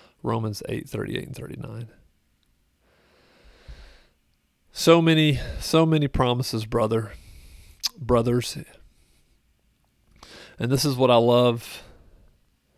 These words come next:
Like, "Lord, you are a shield about me, my glory and the lifter of my head." So I want to end with this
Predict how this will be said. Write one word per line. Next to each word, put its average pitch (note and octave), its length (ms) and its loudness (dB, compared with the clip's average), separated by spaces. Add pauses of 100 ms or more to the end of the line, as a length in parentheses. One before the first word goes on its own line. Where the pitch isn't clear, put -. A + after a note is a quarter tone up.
(1080)
Like, A#2 440 -6 (640)
"Lord, C#3 560 2 (320)
you D3+ 640 -2
are A#2+ 260 2
a A#2+ 140 -4
shield G#2+ 720 -4
about G#2+ 420 -8
me, A#2+ 300 -12
my A2 220 -10
glory C#3 640 0
and A2 180 -8
the A2 100 -6
lifter B2+ 800 -4
of A2 380 -4
my G2+ 240 -6
head." G#2+ 320 -8
So A2+ 240 2 (260)
I B2+ 60 0
want D#3+ 160 4
to - 100 -4
end D3 240 0
with B2 240 0
this A#2+ 460 -2